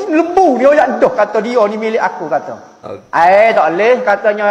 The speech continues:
Speaker 1: Ibnu Mukri kata, "Ambo tak boleh nak putus kes hukum lagu ni, Ismail Jabarti. Tak boleh lembu.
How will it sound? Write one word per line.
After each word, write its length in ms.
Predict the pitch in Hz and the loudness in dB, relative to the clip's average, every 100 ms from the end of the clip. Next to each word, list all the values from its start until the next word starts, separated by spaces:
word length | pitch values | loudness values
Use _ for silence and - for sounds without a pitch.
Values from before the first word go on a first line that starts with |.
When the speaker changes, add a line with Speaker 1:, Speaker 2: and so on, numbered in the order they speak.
| 202 | 0
Speaker 1:
Ibnu 220 | 202 202 | -4 -6
Mukri 300 | 202 202 202 190 | -6 -4 -4 -2
kata, 300 | 180 190 175 | -2 0 0
"Ambo 160 | 196 | 0
tak 160 | 196 196 | 0 0
boleh 120 | 226 | 0
nak 140 | 220 | 0
putus 300 | 214 220 240 - | -2 -2 -2 -2
kes 140 | 240 | -2
hukum 320 | 226 233 254 | -2 0 0
lagu 200 | 240 233 | 2 0
ni, 460 | 247 269 285 240 233 | 0 0 -2 -4 -6
Ismail 280 | 226 247 254 | -12 -10 -10
Jabarti. 380 | 254 262 269 254 - - _ _ _ _ _ | -6 -6 -6 -12 -14 -20 _ _ _ _ _
Tak 140 | 202 | -2
boleh 260 | 196 208 302 | -2 0 0
lembu. 380 | 277 285 311 269 | 0 -2 -4 -6